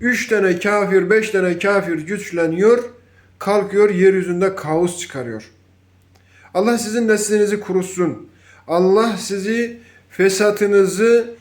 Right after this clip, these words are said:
e, Müslümanların başından uzak etsin. Allah oradaki Müslümanlara yardım etsin. Allah'tan duamız inşallah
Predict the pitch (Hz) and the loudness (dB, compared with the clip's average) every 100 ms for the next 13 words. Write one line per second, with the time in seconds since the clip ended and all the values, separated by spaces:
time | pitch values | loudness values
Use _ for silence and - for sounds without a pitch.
0 | _ _ _ 175 180 180 175 190 190 190 | _ _ _ 0 2 4 4 2 0 0
1 | 196 190 185 190 220 220 156 - 175 180 | 0 2 2 2 -2 -4 -8 -2 -2 0
2 | 185 185 190 156 165 196 190 180 - 151 | 0 0 0 -2 -2 -2 0 -2 -4 -8
3 | 123 - - 180 220 214 196 196 190 190 | -8 -14 -6 -2 2 2 2 2 2 0
4 | 180 - 185 175 170 156 151 165 208 208 | -4 -4 -4 2 2 2 0 0 0 0
5 | 202 - 226 226 - _ - - - - | -2 -4 -6 -6 -18 _ -20 -20 -20 -20
6 | - - _ _ _ _ - 240 262 254 | -20 -20 _ _ _ _ -2 2 2 2
7 | 240 220 233 226 233 233 - - - 247 | 2 4 4 4 4 2 -2 -12 -4 -2
8 | 208 220 208 233 233 | 0 0 2 0 0